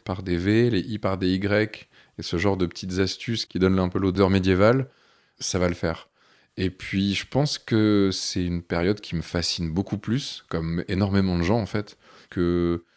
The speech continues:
d'autres périodes de l'histoire, parce qu'elle est hyper longue, elle est hyper riche, elle est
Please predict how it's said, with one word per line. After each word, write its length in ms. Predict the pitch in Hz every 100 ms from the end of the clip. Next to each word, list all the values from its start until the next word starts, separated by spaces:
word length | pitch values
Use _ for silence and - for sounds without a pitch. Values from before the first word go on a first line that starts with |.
| _ _ _ _ _
d'autres 380 | 85 101 110 -
périodes 320 | - 95 92
de 80 | 90
l'histoire, 560 | 87 90 - 107 113 -
parce 180 | 85 -
qu'elle 180 | 82
est 100 | 80
hyper 280 | 80 - 92
longue, 460 | 101 110 110 110 101
elle 120 | 80
est 40 |
hyper 280 | 80 82 80
riche, 440 | 101 117 117 104 85
elle 100 | 80
est 300 | 80 80